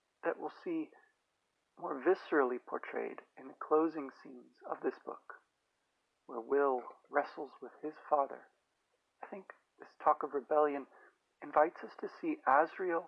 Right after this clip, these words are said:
as a parallel to Israel, the one who struggles with God, as he was to Jacob in his vision of a passage between worlds.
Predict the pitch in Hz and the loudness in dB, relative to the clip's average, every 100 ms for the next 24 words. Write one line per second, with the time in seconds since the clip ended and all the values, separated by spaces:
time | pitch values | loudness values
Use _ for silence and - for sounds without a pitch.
0 | - _ _ _ _ _ - 143 143 - | -10 _ _ _ _ _ -6 -4 -4 -8
1 | - - - 175 202 202 190 - 170 165 | -18 -14 -6 -4 -4 -6 -10 -6 -6 -6
2 | _ _ _ _ 202 226 196 160 123 - | _ _ _ _ -4 -2 -4 0 0 -2
3 | - - _ _ _ _ _ _ _ _ | -10 -16 _ _ _ _ _ _ _ _
4 | - 135 156 170 - 165 - - - 139 | -18 -8 -8 -8 -12 -14 -12 -4 0 2
5 | 147 135 - - 139 - 131 127 110 - | 0 -2 -6 -14 -12 2 4 6 4 -4
6 | - _ _ _ _ _ _ _ _ _ | -20 _ _ _ _ _ _ _ _ _
7 | _ _ _ _ - - - 131 143 139 | _ _ _ _ -16 -12 -6 2 4 4
8 | 135 - - _ _ _ _ - - - | 0 -10 -20 _ _ _ _ -20 -8 -2
9 | 127 - - - 123 123 _ _ _ _ | -2 -2 -8 -10 -12 -12 _ _ _ _
10 | 160 165 175 180 165 - 165 - - 147 | -6 -4 -4 -8 -6 -8 -8 -8 -2 -2
11 | - - 151 - - - - 151 143 139 | -2 -12 -12 -16 -18 -16 -12 -12 -12 -14
12 | - 123 135 120 107 - | -6 0 2 2 0 -10